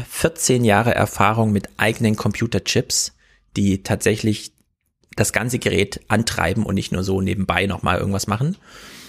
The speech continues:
Und diesen Erfolgsweg haben sie jetzt auf den eigenen Computer, auf ihr MacBook umgelegt. Sie haben also jetzt die allererste Mal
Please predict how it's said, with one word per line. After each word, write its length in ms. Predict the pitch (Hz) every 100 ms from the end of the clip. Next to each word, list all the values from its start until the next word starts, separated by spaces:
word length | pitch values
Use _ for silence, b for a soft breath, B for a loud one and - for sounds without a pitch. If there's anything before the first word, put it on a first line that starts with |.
| B B -
Und 380 | 104 107 110 -
diesen 1040 | 104 113 151 220 214 165 151 156 156 151 151
Erfolgsweg 920 | - 117 - 160 175 - 90 107 -
haben 160 | 110 117
sie 120 | 107
jetzt 520 | 95 98 - - - -
auf 340 | 95 113 -
den 300 | 101 101 98 -
eigenen 280 | 92 - 101
Computer, 540 | 98 95 110 110 -
auf 140 | - -
ihr 100 | 90
MacBook 600 | 92 90 - - - - - _ _ _ _ _ _ _ _ -
umgelegt. 760 | 127 107 82 71 - - - _ _ _ _ _
Sie 140 | -
haben 100 | 95
also 180 | 95 95
jetzt 320 | 92 - -
die 260 | 95 92 -
allererste 480 | 107 120 104 - 104
Mal 320 | 95 101